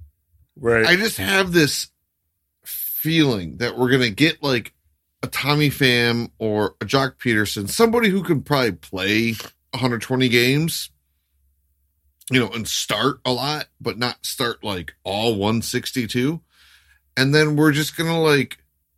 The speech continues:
Speaker 2: roll the dice with, like, some kind of, like, internal candidate, because don't forget about Steven Kwan. Don't forget
Speaker 1: Oh,
Speaker 2: about, uh,
Speaker 1: no, no.
Speaker 2: Palacios. Um,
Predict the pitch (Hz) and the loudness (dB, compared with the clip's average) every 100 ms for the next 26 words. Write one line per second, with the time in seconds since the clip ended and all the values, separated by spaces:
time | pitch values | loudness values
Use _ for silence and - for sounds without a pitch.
0 | _ _ - - _ 104 104 135 175 185 | _ _ -20 -20 _ -8 4 6 6 6
1 | 160 143 160 151 - 139 139 120 - 135 | 6 6 6 4 2 0 2 0 2 -2
2 | 107 143 135 127 120 - - 139 131 131 | 2 2 4 4 2 0 0 0 0 0
3 | 135 117 - 131 139 123 - - 123 113 | 0 -2 -4 0 0 0 -4 -4 -4 -4
4 | - - - 98 110 - 127 147 147 143 | -8 -20 -8 -6 -6 -2 4 4 4 0
5 | - - 127 139 156 - 143 131 117 113 | -8 -4 -2 0 -2 -4 -2 0 0 0
6 | 113 151 - _ _ _ _ _ 110 135 | 0 -2 -8 _ _ _ _ _ -2 0
7 | 131 123 147 131 139 131 127 117 - 113 | 0 -2 -2 2 4 4 2 0 -2 -2
8 | 107 104 90 92 151 143 131 - 147 127 | 0 0 0 2 2 2 0 -2 0 2
9 | 120 120 127 143 - - _ _ _ _ | 4 2 2 -2 -6 -10 _ _ _ _
10 | _ 104 107 107 107 104 95 | _ -6 -2 0 0 0 -4